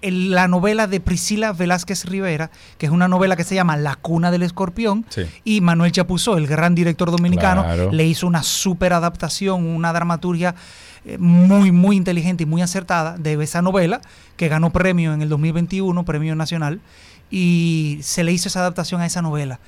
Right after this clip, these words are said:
Speaker 2: Qué
Speaker 1: Entonces la
Speaker 2: chulo.
Speaker 1: llevamos a una sola, eh, para una sola actriz, que es
Speaker 2: Ujú.
Speaker 1: un unipersonal, y ella interpreta cerca entre doce y quince personajes.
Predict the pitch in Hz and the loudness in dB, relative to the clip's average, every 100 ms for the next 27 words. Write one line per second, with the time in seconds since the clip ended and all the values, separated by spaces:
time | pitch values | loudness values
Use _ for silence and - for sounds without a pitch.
0 | - - - 98 170 165 160 165 175 196 | -20 -20 -14 -6 0 2 2 2 2 2
1 | 202 - 156 175 202 190 - 196 190 196 | 0 -4 -2 0 0 -2 -2 -2 -2 -4
2 | - - - _ 156 151 151 160 - 170 | -12 -20 -20 _ -10 -8 -8 -10 -8 -4
3 | 170 190 190 202 196 240 233 - - - | 0 0 0 -2 -2 -4 -4 -6 -12 -2
4 | 160 175 180 180 180 180 208 202 208 - | 2 4 4 2 -2 -4 -2 -2 -4 -10
5 | - 170 160 170 175 151 175 196 180 175 | -10 -4 0 0 0 -2 -4 -4 -4 -4
6 | 185 175 165 160 151 190 180 151 180 170 | -2 -2 -2 -2 0 -2 -2 -6 -4 -4
7 | 170 147 151 143 | -6 -10 -10 -12